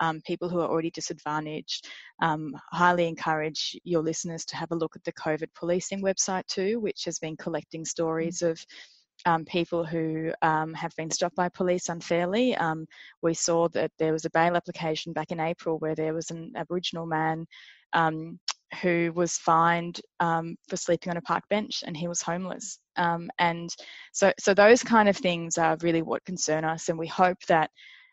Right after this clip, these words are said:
Speaker 1: despite the fact that we're all looking to move towards the same goal, we hope that there is still encouragement by the upper echelons of Victoria Police for people to exercise their discretion, because we are all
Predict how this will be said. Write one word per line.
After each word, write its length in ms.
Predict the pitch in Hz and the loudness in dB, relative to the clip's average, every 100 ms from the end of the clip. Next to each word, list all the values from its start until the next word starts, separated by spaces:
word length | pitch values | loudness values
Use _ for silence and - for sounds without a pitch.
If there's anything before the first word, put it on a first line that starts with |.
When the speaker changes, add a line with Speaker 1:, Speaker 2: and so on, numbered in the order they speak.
| _ _ _ - - _ _ _ | _ _ _ -20 -20 _ _ _
Speaker 1:
despite 540 | 190 - - 175 190 - | -2 0 4 6 4 2
the 80 | 190 | -2
fact 300 | - 165 - | 0 -2 -2
that 80 | - | -2
we're 160 | 165 | 0
all 120 | 165 - | 0 -2
looking 420 | 165 170 - 170 | -4 -4 -2 -6
to 160 | - 165 | -6 -6
move 220 | 160 160 | -6 -6
towards 320 | 170 160 160 | -2 -2 -4
the 60 | - | -6
same 300 | 170 156 165 | -4 -4 -2
goal, 460 | 170 160 - 233 | 2 2 2 0
we 100 | 214 | 0
hope 340 | 170 180 180 - | 0 2 2 2
that 160 | 180 - | -4 -2
there 260 | 160 156 151 - | -2 -2 -2 -4
is 260 | 165 160 170 | -4 -4 -4
still 640 | - - - 165 156 151 - - _ - | -8 -6 0 2 2 -2 -6 -18 _ -10
encouragement 800 | 175 - 170 151 151 170 156 - - | -8 -4 -2 -2 -4 -6 -6 -6 -2
by 420 | 156 151 156 151 - _ - - - | 0 2 0 -2 -8 _ -20 -20 -4
the 200 | 160 151 | -2 -2
upper 180 | 156 - | -4 -4
echelons 380 | 160 - 160 143 | -6 -4 -6 -8
of 60 | 180 | -10
Victoria 320 | - 156 151 | -4 -2 -2
Police 380 | 165 151 147 - | -2 -4 -2 -4
for 220 | - 160 | -2 -2
people 340 | - 151 - 156 | -2 -6 -6 -8
to 180 | - - | -6 -6
exercise 540 | - - 156 143 - | -6 -6 -4 -4 -4
their 120 | 156 | -6
discretion, 540 | 117 - - - - - | -6 -8 -8 -8 -8 -10
because 320 | - 175 156 | -8 -8 -4
we 100 | 175 | 2
are 380 | 170 180 214 131 | 6 8 6 4
all 220 | 143 147 | -2 -2